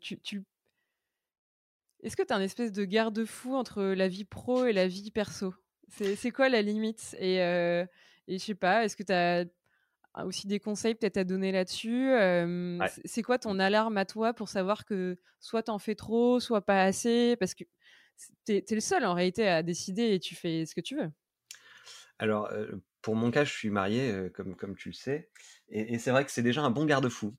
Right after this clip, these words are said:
Speaker 2: tu vois, de dire que, en
Speaker 1: <laughs>
Speaker 2: fait, je suis pas tout seul.
Speaker 1: Mariez-vous.
Speaker 2: Et, euh, et c'est marrant parce que je discute avec beaucoup de gens de la profession de cette problématique de, de pas avoir d'horaire et de travailler comme un acharné tout le temps. Et c'est souvent, euh, source de problèmes dans le couple et dans la, dans la,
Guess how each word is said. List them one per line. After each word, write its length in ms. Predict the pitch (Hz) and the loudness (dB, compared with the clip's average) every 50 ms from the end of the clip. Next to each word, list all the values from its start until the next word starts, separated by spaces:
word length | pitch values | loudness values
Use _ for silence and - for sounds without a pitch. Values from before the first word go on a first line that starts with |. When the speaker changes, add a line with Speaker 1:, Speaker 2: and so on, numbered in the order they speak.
| _ _ | _ _
Speaker 2:
tu 100 | - 101 | -4 -2
vois, 160 | 104 110 233 | 0 0 2
de 60 | 220 | 2
dire 300 | - 285 - 208 - - - - | 2 2 2 2 0 0 2 2
que, 60 | 226 | 2
en 140 | 214 220 - | 0 0 -2
Speaker 1:
<laughs> 20 | |
Speaker 2:
fait, 80 | - 135 | -4 -6
je 60 | - | -6
suis 100 | - 220 | -8 -2
pas 140 | - 143 147 | -2 -2 -2
tout 140 | - 143 | -2 -6
seul. 280 | 123 - 143 131 147 156 | -4 2 4 4 4 4
Speaker 1:
Mariez-vous. 380 | 143 113 95 - 98 104 107 110 | 4 0 0 -2 -2 -2 0 0
Speaker 2:
Et, 80 | 104 | 2
euh, 240 | 104 208 202 - 101 101 104 - - _ - _ _ - - | 2 0 0 -2 -2 -4 -6 -10 -12 _ -20 _ _ -12 -10
et 60 | 107 | -8
c'est 120 | - - 127 | -4 0 2
marrant 160 | 131 139 151 | 2 2 4
parce 180 | - 117 110 | 2 0 0
que 100 | - 123 | 0 -2
je 60 | 113 104 | -2 -2
discute 300 | 104 - - 135 127 - | -4 -6 -8 -6 -2 0
avec 160 | 113 104 107 | 0 0 0
beaucoup 220 | 107 110 - - | -4 -6 -6 -6
de 60 | 117 | -4
gens 100 | 123 127 | -2 0
de 40 | 127 | 0
la 80 | 117 107 | 0 0
profession 460 | - - 117 113 117 110 - - 139 | 0 -2 -2 0 0 -2 -2 -2 -2
de 60 | 139 | -2
cette 200 | 139 110 98 - | -2 -2 -4 -4
problématique 720 | _ - 110 107 107 110 110 107 - - - 143 127 107 | _ -2 0 2 4 2 2 0 -2 -4 -6 -6 -6 -4
de, 400 | 95 107 101 101 98 98 98 95 92 | -4 -2 0 0 0 0 -2 -4 -6
de 200 | 87 - 98 92 | -6 -8 -8 -8
pas 180 | - - 113 | -2 0 0
avoir 260 | 113 107 113 101 107 | 0 2 0 0 0
d'horaire 440 | 107 110 110 110 113 117 127 127 110 | 0 0 2 2 4 4 4 4 2
et 60 | 101 | 0
de 60 | 101 - | -2 -2
travailler 360 | - 104 104 107 107 110 110 | -4 -2 0 2 2 2 2
comme 160 | - 107 101 | 0 -2 -2
un 100 | 101 101 | 0 -2
acharné 400 | 104 101 - - 95 107 110 107 | -2 -2 -2 -2 -2 -2 -2 -2
tout 160 | - - 107 | -4 -6 -10
le 60 | 101 | -4
temps. 260 | - 123 120 131 139 - _ - - - - - - - _ | -2 0 0 0 -2 -6 _ -20 -20 -20 -20 -20 -20 -20 _
Et 80 | - 98 | -8 -6
c'est 160 | - - 117 | -4 -2 -4
souvent, 460 | 113 - - 123 117 143 143 147 139 | -4 -4 -4 -2 0 0 2 4 2
euh, 220 | 127 113 107 107 107 110 110 - | 4 4 2 2 2 0 -4 -8
source 300 | - - - 139 135 117 | -12 -6 -4 -4 -4 -2
de 100 | 104 113 | -2 -4
problèmes 440 | - - - - 117 120 123 127 123 | -4 -2 0 2 2 4 4 2 2
dans 120 | 113 107 | 2 0
le 60 | 107 107 | 0 -2
couple 280 | - - 131 - - | -4 -10 -8 -6 -4
et 40 | 107 | -2
dans 100 | 101 98 | 0 0
la, 240 | 95 95 92 87 90 | 0 0 -2 -4 -6
dans 160 | 95 95 92 | -8 -8 -8
la, 100 | 92 | -8